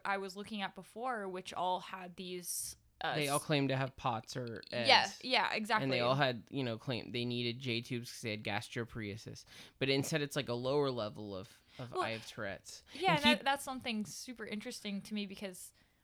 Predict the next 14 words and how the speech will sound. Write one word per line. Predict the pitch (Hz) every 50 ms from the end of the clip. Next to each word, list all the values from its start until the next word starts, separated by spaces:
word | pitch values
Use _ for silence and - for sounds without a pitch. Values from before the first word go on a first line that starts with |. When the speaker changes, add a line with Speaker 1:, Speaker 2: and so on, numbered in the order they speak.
| _ _ -
Speaker 1:
obviously | - 185 180 202 208 233 220 196 185 - - - 190 185 175 175 170 165 - _ _ _ _ _ _ _ _ _ _ _ _ _ _ _ _ _
all | 208 220 226 214
the | 214 202
stuff | - - - 185 - -
that | 196 180 - - - _ _ _ _ _ _
we're | 202 208
talking | 208 208 254 269 254
about | 226 202 202
in | 190
these, | 185 180 175 - 147 - - _
in | - 175 185 185 185 - - _ -
the | - 196
last | 190 185 175 185 - - - -
two, | - 185 180 175 175 170 170 165 -